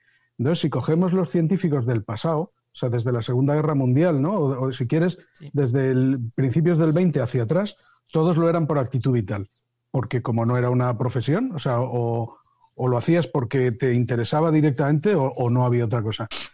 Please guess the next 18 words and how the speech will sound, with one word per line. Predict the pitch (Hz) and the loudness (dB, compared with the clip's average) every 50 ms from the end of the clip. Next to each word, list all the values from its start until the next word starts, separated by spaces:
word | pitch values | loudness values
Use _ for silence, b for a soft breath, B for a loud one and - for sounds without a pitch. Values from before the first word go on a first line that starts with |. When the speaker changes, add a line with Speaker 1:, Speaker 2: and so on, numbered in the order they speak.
| B B - | B B -2
Speaker 1:
Pero | 151 135 | 0 2
desde | 131 135 117 123 | 2 2 2 2
que | 120 | 2
empieza | 113 110 139 143 175 | 2 2 2 2 2
a | 170 | 2
ser | 208 214 214 | 2 2 2
una | 202 190 165 156 | 2 0 0 0
profesión, | 180 151 185 160 - 196 208 220 233 233 B B _ _ _ - | -2 0 0 0 0 0 0 0 -2 -4 B B _ _ _ -4
y | - 123 | -2 -2
eso | 127 120 - 185 202 - - - - - | 0 0 0 0 0 -2 -4 -10 -8 -4
hemos | 139 131 147 143 139 | -2 0 0 2 2
hablado | 151 139 135 123 | 2 2 2 0
también | 127 123 127 120 123 | 0 2 2 2 2
muchas | 127 123 - 123 117 | 0 0 0 0 0
veces | 127 123 - 123 110 | 0 0 0 0 0
en | 120 120 | 0 0
otros | 107 120 113 - | 0 0 -2 0
sitios, | 170 180 - 165 123 | 0 0 0 -2 -4